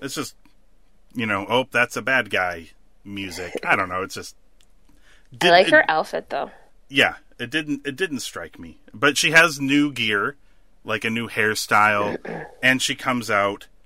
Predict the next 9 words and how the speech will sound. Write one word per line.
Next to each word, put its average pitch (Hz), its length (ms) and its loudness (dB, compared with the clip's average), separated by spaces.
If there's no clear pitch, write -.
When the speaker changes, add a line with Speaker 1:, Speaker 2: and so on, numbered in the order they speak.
Speaker 1:
with 107 220 -10
Tegan's 104 600 -4
knee 101 260 -12
brace, 78 600 -18
like 98 120 -4
a 95 60 -10
trophy. 110 480 -8
Speaker 2:
Mm-hmm. 165 200 -10
Speaker 1:
Uh, 104 380 2